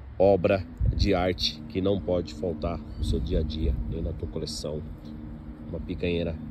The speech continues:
de respeito, peça mil e setecentos inscritos, exclusiva, única, tá aqui. Não pode deixar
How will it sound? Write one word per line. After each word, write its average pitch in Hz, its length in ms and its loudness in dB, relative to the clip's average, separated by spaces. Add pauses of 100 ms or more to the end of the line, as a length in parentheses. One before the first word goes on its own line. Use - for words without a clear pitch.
de 101 240 2 (180)
respeito, 85 760 4 (200)
peça 95 400 4 (420)
mil 135 380 8 (100)
e 107 80 -2
setecentos - 680 -2
inscritos, - 440 -6 (300)
exclusiva, 110 720 2 (240)
única, 113 500 6 (580)
tá - 80 -4
aqui. - 280 0 (760)
Não 90 140 0
pode 85 200 -2
deixar 80 300 -6